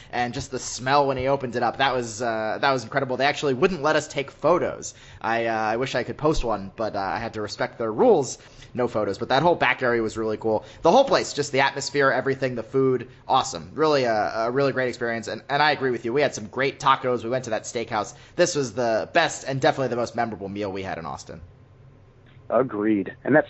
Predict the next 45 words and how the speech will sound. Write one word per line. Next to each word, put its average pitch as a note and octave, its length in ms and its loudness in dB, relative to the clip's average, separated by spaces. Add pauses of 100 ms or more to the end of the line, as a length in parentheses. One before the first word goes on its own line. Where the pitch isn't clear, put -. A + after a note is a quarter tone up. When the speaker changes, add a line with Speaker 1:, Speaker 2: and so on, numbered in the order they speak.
Speaker 2:
smoking C#3 280 4
area B2+ 160 6
in A2 60 0
the G#2 60 -6
back A2+ 300 2
was G#2 120 -6
a G#2+ 60 -6
thing A2+ 240 0
of F2+ 100 -8
beauty. G#2 280 -4
Speaker 1:
<laughs> A2+ 360 -8
Speaker 2:
It F#2+ 120 0
was A#2 80 2
really B2 180 6
nice A2 180 2
of - 60 -20
them G#2+ 100 -4
to G#2 60 -6
take - 240 4
us G#2+ 140 0
and G#2 180 -10
give A2+ 160 2
us G#2 100 -6
a - 40 -14 (100)
tour. A2+ 280 6 (380)
They C3 80 8
had D3 100 4 (180)
fifty F#3+ 280 4
briskets - 420 0 (600)
sitting D3+ 220 4
in C#3+ 80 2
this D3+ 120 2 (100)
gigantic C3 640 0 (100)
smoker. A#2 280 -2
It's - 120 -8
sad D3 120 8
we C#3 60 10
don't C3 80 6
have A2 80 2
a A2 60 0
picture. A2+ 400 -2 (400)
It's A#2 160 -4
probably, D#3 240 4
like, C#3 160 0
the C3 80 -6